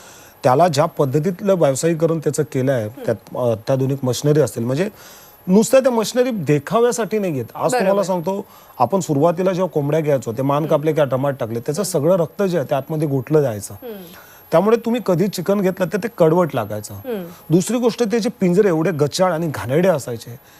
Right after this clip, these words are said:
Speaker 1: की त्या पक्ष्यांना इजा झालेली असेल तर ते इन्फेक्शन होत असेल तर तेही
Speaker 2: खरंय.
Speaker 1: पोटात तुमच्या.
Speaker 2: खरंय.
Speaker 1: आणि ज्या पद्धतीत ते कोंबड्यांची पिसं उचकटायची,
Speaker 2: हम्म.
Speaker 1: एवढं त्या गोष्टी म्हणजे पाहवत नव्हत्या.
Speaker 2: हम्म.
Speaker 1: आणि त्याच कोंबड्या आम्ही खात होतो पर-, काही पर्याय नसल्यामुळे.
Speaker 2: बरोबर.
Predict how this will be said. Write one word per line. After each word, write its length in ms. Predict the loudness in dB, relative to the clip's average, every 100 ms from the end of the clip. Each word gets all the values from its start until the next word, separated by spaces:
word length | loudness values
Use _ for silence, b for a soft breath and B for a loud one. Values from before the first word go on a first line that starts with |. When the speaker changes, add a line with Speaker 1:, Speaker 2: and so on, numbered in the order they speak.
| b
Speaker 1:
की 80 | 0
त्या 80 | 0
पक्ष्यांना 440 | 0 -2 -2 0
इजा 240 | 2 4 2
झालेली 320 | 2 0 0
असेल 420 | -2 -2 -6 -4
तर 60 | -4
ते 220 | -2 -4 -6 b b b b -2
इन्फेक्शन 500 | 0 2 2 2 2
होत 200 | 2 0
असेल 260 | 0 0 0
तर 60 |
तेही 220 | 0 2 2
Speaker 2:
खरंय. 180 | 0
Speaker 1:
पोटात 160 | 0 0 -2
तुमच्या. 340 | -4 -4 -8 -10 _ _ _ -8
Speaker 2:
खरंय. 240 | -6 -6 -12 -12
Speaker 1:
आणि 240 | -2 2 2
ज्या 200 | 4 2
पद्धतीत 540 | 2 -2 0 -2 -2 -2
ते 80 | -2
कोंबड्यांची 480 | 0 0 0 0 -2
पिसं 260 | -2 0
उचकटायची, 720 | -2 -2 0 0 0 -4 -4
Speaker 2:
हम्म. 100 | -4
Speaker 1:
एवढं 180 | 0 0
त्या 400 | 0 -6 -6 -4
गोष्टी 360 | -2 -4 -4 -4
म्हणजे 260 | -2 0
पाहवत 520 | -2 -4 -8 0 0 0
नव्हत्या. 320 | -2 -6 -8
Speaker 2:
हम्म. 260 | -12 -10 -12 -12 B B
Speaker 1:
आणि 100 | -6 0
त्याच 240 | 0 0
कोंबड्या 320 | 0 2 2 2
आम्ही 160 | 0 0
खात 160 | 0 0
होतो 280 | -2 -2 -6 2
पर-, 280 | 2 2 -2 -6 -2
काही 180 | 2 2
पर्याय 300 | 4 2 2
नसल्यामुळे. 420 | 0 -2 0 0
Speaker 2:
बरोबर. 240 | 0 -2